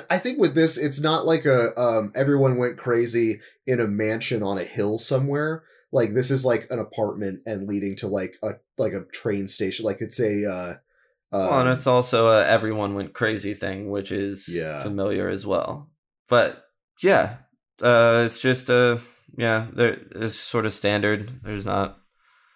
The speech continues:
Speaker 2: much.
Speaker 1: This, the same ingredients, but baked in a way that is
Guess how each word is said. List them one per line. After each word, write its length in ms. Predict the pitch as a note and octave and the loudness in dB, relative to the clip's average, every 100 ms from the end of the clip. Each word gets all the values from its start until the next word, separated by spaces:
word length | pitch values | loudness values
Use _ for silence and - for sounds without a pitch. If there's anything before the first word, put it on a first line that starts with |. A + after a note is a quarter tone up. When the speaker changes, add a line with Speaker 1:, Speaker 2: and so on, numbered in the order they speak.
| _ _ _ - | _ _ _ -10
Speaker 2:
much. 420 | G2 G2 G2 G2 | -6 0 0 0
Speaker 1:
This, 320 | C3+ - - - - - - | -2 -2 -6 -18 -20 -16 -6
the 80 | C#3 | 0
same 280 | - F3+ G#3 | 4 4 4
ingredients, 540 | F#3 G#3 G#3+ D#3 C3+ | 4 2 4 2 2
but 220 | D3 C3+ | 0 0
baked 260 | C#3+ D#3+ F3+ | 0 0 2
in 60 | |
a 60 | F3 | 2
way 200 | E3 F3+ | 2 2
that 240 | D#3 C#3 | 0 -2
is 400 | - C#3 C3 - | -2 -2 -2 -8